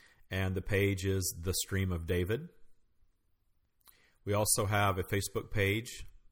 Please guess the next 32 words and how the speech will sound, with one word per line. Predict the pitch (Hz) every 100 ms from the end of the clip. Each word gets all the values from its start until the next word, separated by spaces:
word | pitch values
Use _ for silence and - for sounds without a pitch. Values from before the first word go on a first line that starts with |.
| - -
that's | 92 -
also | 92 - 95
called | 98 90
The | 90
Stream | - 98 92
of | 80
David, | 90 90 107 127 - - - -
and |
you | 120
can | 120
follow | 107 123 123
us | 120
on | 123 104
Twitter | - 131 110 87 87 - _ - -
at | 104 107 - -
The | 107
Stream | - - 110 101 101
O | 95 101
David. | 92 85 73 71 - - - _ _ _ _ _ _ _
So | -
we | 123
have | 107
multiple | 113 117 - 113
avenues | 104 107 104 95 90 -
to | -
connect | - 95 95 -
and | 92
communicate, | 90 87 90 - 85 80 -
and | 85 82 87
we | 87
absolutely | 90 - 90 90 87 82
post, | - 92 87 - -